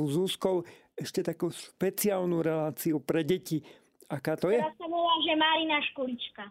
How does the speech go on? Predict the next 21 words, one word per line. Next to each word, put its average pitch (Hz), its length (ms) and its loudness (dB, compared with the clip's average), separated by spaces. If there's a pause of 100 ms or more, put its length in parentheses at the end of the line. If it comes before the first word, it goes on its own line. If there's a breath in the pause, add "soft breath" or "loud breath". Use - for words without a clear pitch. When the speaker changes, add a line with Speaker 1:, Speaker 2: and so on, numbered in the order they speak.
(140)
Speaker 1:
Výborne. 165 1040 0
Speaker 2:
A - 80 -2
Speaker 1:
A 311 220 0
Speaker 2:
našou 392 240 -4
úlohou 370 480 0
je 381 160 0
proste 349 480 -4 (1400 loud breath)
to, 285 80 4 (260)
ako - 240 -2
keby 320 640 0 (960)
byť, 254 220 -6 (180)
ako - 160 -6
keby 311 260 -2
sme 330 220 -2
toho 320 180 2
Rádia 302 460 0
Mária 302 400 0
boli, 247 420 0
ako 214 240 -12
keby 247 380 -6
pracovať, 285 560 -4